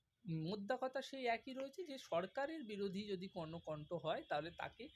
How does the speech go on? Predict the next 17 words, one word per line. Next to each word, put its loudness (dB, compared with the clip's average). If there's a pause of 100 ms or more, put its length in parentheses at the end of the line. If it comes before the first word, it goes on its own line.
(240)
ইউএপিএ, 6
টাডার 8
মতো 0
যেসব 2
অ্যাক্টে 0
যেমন 0 (420)
কেস 6
দেয়া 6
হচ্ছিল, -4 (160)
তার 4
সঙ্গে -4
section -2
one -2
fifty -2
of -10
the 2
new 0